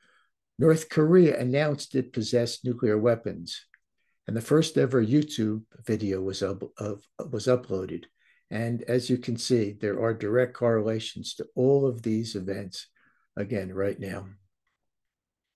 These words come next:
A total solar eclipse occurs on October twenty-fifth.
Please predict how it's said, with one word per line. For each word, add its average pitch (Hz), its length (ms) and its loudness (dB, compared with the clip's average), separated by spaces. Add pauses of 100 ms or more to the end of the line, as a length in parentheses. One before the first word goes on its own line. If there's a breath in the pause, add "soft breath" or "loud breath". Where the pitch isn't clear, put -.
(2500)
A 139 60 0
total 185 400 8
solar 160 440 8
eclipse 123 480 -2
occurs 131 420 4
on 113 120 2
October 110 400 -2
twenty-fifth. - 760 -8